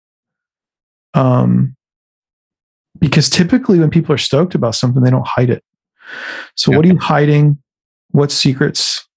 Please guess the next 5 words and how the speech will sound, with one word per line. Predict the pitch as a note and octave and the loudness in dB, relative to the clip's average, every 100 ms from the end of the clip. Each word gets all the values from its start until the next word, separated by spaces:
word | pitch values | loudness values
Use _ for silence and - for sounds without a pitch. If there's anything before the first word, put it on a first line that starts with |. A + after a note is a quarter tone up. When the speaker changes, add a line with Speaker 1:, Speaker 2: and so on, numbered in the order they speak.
| _ | _
Speaker 1:
do | - | 0
you | C#3 | 0
currently | - C#3+ C#3 C3 | 2 0 0 2
have? | B2 B2+ B2 B2 - - _ _ _ _ _ _ _ _ _ _ _ - | 0 0 -2 -4 -10 -16 _ _ _ _ _ _ _ _ _ _ _ -4
Um, | C3+ B2 A#2+ F2 B1 - | 0 2 2 2 2 0